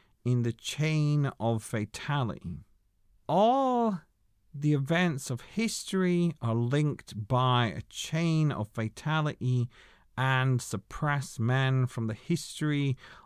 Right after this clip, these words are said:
of the human race. And an example of this that she uses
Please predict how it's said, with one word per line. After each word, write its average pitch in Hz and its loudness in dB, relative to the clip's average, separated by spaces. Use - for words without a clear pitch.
of 123 2
the 113 0
human 131 2
race. - -4
And 151 4
an 151 0
example 220 0
of 160 0
this 113 -2
that 123 -4
she - -6
uses 120 -2